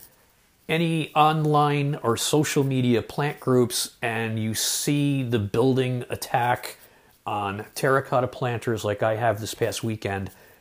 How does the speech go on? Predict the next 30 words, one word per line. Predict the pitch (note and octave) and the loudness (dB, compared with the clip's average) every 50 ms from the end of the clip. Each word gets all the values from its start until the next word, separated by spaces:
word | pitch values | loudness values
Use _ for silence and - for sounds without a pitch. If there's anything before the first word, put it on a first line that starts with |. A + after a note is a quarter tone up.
| _ - | _ -10
on | - F#2 F#2 | -8 -6 -4
several | - - C3+ B2 B2 A#2+ | -4 0 0 0 0 0
different | A#2 A#2 G#2 - A2+ G#2+ | 0 -2 -4 -4 -8 -10
groups | - - A#2+ A2 G#2 - - | -6 -4 -4 -4 -4 -4 -6
and | G#2+ | -6
several | F#2 - A2+ G#2 G#2 G#2+ | -4 -2 -2 -2 0 -2
different | F#2+ F#2+ G#2 - - G2+ F#2 - | -2 -2 -4 -4 -6 -12 -10 -4
posts, | - G#2+ G2+ G2+ G2 - - - - - - - - _ _ - _ _ _ _ _ _ _ - | -2 0 0 0 0 -4 -6 -6 -8 -8 -10 -14 -20 _ _ -20 _ _ _ _ _ _ _ 2
don't | - E3 D#3 | 2 4 4
worry | C#3+ B2+ A#2 A2+ | 4 2 2 2
about | G#2+ G#2 G#2 G#2 G#2 | 2 2 2 2 0
it. | - - _ | -2 -10 _
Pay | - - E3 | -6 -4 -4
no | C3+ C3 B2+ A#2 | -2 -2 -2 -4
attention. | G#2 - - F2+ F2 - - F2+ F2 - _ _ _ _ _ _ _ _ _ _ _ _ _ _ _ - | -4 -6 -10 -12 -10 -8 -8 -8 -10 -12 _ _ _ _ _ _ _ _ _ _ _ _ _ _ _ -12
It's | - G#2+ - - | -10 -8 -4 -4
just | B2 A#2+ - - | -4 -2 -2 -2
a | |
matter | B2 B2 A#2+ A#2+ A#2 A#2 A2 | -2 -2 0 0 0 0 0
of | A2 G#2 F#2+ | 0 0 -2
adapting | G2+ F#2+ - A#2 A2+ A#2+ - - C#3 B2+ | -2 -2 2 2 2 2 2 -2 -2 -2
your | B2+ B2+ | 0 0
watering | B2+ A2+ A2+ A2 A2 A2+ A2 G#2+ G#2 | 0 2 2 2 2 2 0 -2 -4
practices | F#2+ - - G2+ F#2+ - - F#2+ - - G#2 F#2 F#2 F2+ - - - _ _ _ _ _ _ _ _ _ _ _ _ _ _ _ _ | -4 -2 0 0 0 -2 -4 -6 -4 -4 -2 -2 -2 -4 -6 -8 -10 _ _ _ _ _ _ _ _ _ _ _ _ _ _ _ _
to | - - A#2+ G#2 G2+ G2+ | -8 -4 -2 0 0 0
the | F#2+ F#2+ G2+ F#2+ | -2 -2 -4 -6
plant | - - - B2 A2 A2+ A2 - | -6 -6 -6 -4 -4 -4 -6 -6
and | - G#2 G#2 G2+ | -8 -8 -6 -6
the | F#2+ | -4
soil, | - - - - B2 A2 A2 G#2 G2 F2+ F#2 F#2 - | -4 -2 -2 0 2 4 4 4 4 4 2 0 -4